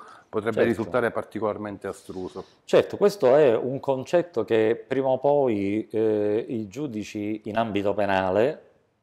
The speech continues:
Speaker 2: eh, saranno costretti a misurarsi con, eh, l'elemento soggettivo del reato del decidente. Per a-, come sapete,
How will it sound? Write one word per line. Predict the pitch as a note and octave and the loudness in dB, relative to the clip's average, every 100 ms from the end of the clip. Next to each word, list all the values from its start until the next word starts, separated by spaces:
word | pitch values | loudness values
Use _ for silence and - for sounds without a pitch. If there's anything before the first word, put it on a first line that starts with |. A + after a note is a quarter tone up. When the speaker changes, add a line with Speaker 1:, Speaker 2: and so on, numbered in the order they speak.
| - | -10
Speaker 2:
eh, | G#2 G2+ | -6 -6
saranno | F#2+ C3 C#3+ G#2+ | 0 0 0 -6
costretti | G2 C3 - A#2 G2+ G#2+ | -8 -8 -6 -8 -6 -8
a | |
misurarsi | A2+ A2+ B2 G2 F#2 - - F#2+ G2 - _ | -8 -8 -4 -2 -2 -6 -6 -4 -4 -8 _
con, | G#2+ G2+ G2+ | -10 -10 -8
eh, | F#2+ F#2 F2+ G2+ | -6 -4 -6 -8
l'elemento | - G2+ A2 C3 G#2+ F#2 F2+ | -6 -4 -2 -4 -8 -10 -12
soggettivo | G2 F#2+ A2 A2 G#2+ G#2 F#2+ - | -10 -8 -8 -8 -6 -4 -4 -6
del | F#2+ F#2 | -8 -6
reato | G#2 A2+ A2 F#2+ F#2+ | -4 -4 -4 -6 -10
del | F2+ F#2 | -10 -8
decidente. | F2+ - E2+ F2 E2+ - E2+ _ _ _ _ _ _ _ _ | -8 -10 -14 -16 -18 -18 -20 _ _ _ _ _ _ _ _
Per | - A#2 | 0 4
a-, | C3+ - - | 4 0 -14
come | - G#2 | -8 -4
sapete, | G#2+ B2 C3+ B2+ - C#3 G#3 - | -2 0 2 0 2 0 0 -6